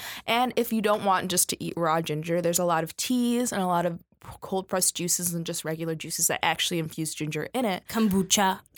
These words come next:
Speaker 1: Okay, I'm not a kombucha person. I don't know who decided to, to make that a thing. It's sour fermented tea. Is that
Speaker 2: Act-
Speaker 1: correct?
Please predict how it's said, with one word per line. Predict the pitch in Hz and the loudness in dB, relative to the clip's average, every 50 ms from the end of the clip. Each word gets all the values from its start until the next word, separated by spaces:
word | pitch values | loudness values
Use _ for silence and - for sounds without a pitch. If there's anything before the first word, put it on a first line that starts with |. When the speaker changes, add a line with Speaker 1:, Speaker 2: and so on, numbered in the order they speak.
| - _ - - | -20 _ -10 -6
Speaker 1:
Okay, | - 180 180 165 151 | -4 0 0 2 2
I'm | - 175 170 | 2 2 2
not | 160 156 147 - | 4 4 4 2
a | - | 0
kombucha | - - - - - - - - - 185 | -2 -4 -8 -4 0 0 0 0 0 -2
person. | 214 247 214 208 226 240 - - 294 - 240 233 240 | 0 0 0 2 4 4 6 6 4 4 4 2 2
I | 214 233 | 4 6
don't | 247 247 240 220 | 6 6 6 6
know | 208 196 190 185 185 190 | 6 6 6 6 4 4
who | 196 196 190 185 180 | 2 4 4 4 4
decided | 165 175 170 - - 143 147 151 156 151 160 160 156 170 - - - - - - - _ _ - | 2 2 2 4 4 4 4 2 2 2 2 0 0 -2 -8 -14 -16 -18 -20 -20 -20 _ _ -8
to, | - - 190 170 170 160 160 156 - - _ _ - | -6 -2 0 0 0 0 -2 -4 -8 -12 _ _ -6
to | - 208 190 | -2 0 0
make | 180 175 165 160 160 - | 2 4 2 2 2 2
that | 165 135 - | 2 2 2
a | - | 0
thing. | 160 - - 170 - - 180 185 - | -4 -4 -4 -4 -2 -2 -4 -2 -2
It's | - 185 - - | -2 0 2 2
sour | - - - - - 214 196 180 180 202 196 202 202 202 202 202 202 - - _ - | 4 4 2 2 2 4 4 4 4 4 4 2 4 4 2 2 0 -4 -6 _ -16
fermented | - - - - 180 175 160 165 165 165 160 - 170 156 _ - | -16 -6 0 2 2 2 4 2 2 2 0 -2 -4 -4 _ -8
tea. | - - 294 135 - - - - - - - - | -6 -6 -4 -6 -6 -8 -8 -4 0 0 2 4
Is | - | 6
that | - | 6
Speaker 2:
Act- | 170 165 - - | 6 6 6 2
Speaker 1:
correct? | - 175 151 135 147 - 185 202 - - - | 0 0 2 2 2 0 -2 -4 -6 -6 -8